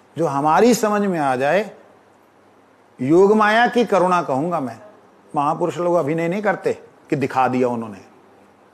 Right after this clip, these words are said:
वो दिखाते नहीं हैं, ये तो योग माया की कृपा है, श्री राधा रानी की करुणा है कि भक्तों में ऐसी भक्ति का जानबूझ के संचार कर देती हैं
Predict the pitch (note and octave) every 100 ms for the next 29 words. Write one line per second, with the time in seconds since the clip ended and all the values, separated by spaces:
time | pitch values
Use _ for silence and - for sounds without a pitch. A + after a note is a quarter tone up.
0 | _ _ _ _ - D#3+ D#3 D3 D3+ -
1 | F#3+ F#3+ A3 D#3+ - - _ _ _ _
2 | _ - D3+ F3+ B3+ A#3+ F3+ F3 F3 F3
3 | G#3+ G#3+ G#3+ F#3+ E3+ D3 A2+ - - _
4 | _ _ _ _ _ _ _ _ _ _
5 | - C#3+ C#3 C3+ E3 D#3+ G3 A#3+ A#3+ G3
6 | F3 E3 C3 A#2+ - - _ _ - D3+
7 | C3+ C#3 F#3+ F#3+ F3 D3+ F#3 B2+ C#3 -
8 | D#3+ F3+ F#3 B2 C#3 D3 D3 D#3+ D3+ G#3
9 | E3+ F3 E3+ D#3 C#3 C3 B2 A2 C#3 A2
10 | G2+